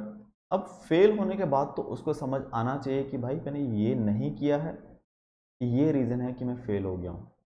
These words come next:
ठीक है? अगर आप दोबारा ये गलती repeat कर रहे हो, फिर वो आपकी गलती है, ठीक है? पहली बार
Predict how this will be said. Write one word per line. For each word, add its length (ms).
ठीक 120
है? 120
अगर 260
आप 100
दोबारा 400
ये 100
गलती 280
repeat 400
कर 120
रहे 160
हो, 80
फिर 80
वो 120
आपकी 300
गलती 260
है, 100
ठीक 180
है? 120
पहली 340
बार 220